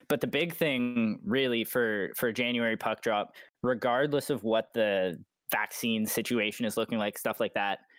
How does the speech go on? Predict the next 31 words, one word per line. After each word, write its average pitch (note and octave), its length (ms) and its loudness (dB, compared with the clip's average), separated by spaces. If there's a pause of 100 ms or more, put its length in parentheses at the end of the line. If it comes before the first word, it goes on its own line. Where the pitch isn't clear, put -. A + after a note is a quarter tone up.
(280)
um, F#2 640 0 (560)
is A#2+ 200 0
that A2 340 0 (560)
Canada, B2+ 680 2 (540)
the, B2 100 2 (120)
the C#3+ 100 0
border D#3 260 2
with C3 100 -2
Canada A#2 280 0
and A2 100 -2
the A2 60 0
U G#2 140 2
S G2+ 140 -2
will A2+ 100 0
not G2+ 180 0
be F#2+ 120 0
open F#2 260 0
by G2 160 2
then. F#2+ 280 -4 (360)
Um, F#2 400 -2
so - 180 0
we'll A2+ 200 2
likely A2+ 320 2
have A#2+ 240 -2
to B2 100 0
do A2+ 260 2
a G#2 60 2
Canadian G2+ 640 0
division. F#2 640 -2 (400)
Um, F#2+ 680 0 (480)
which, B2 500 2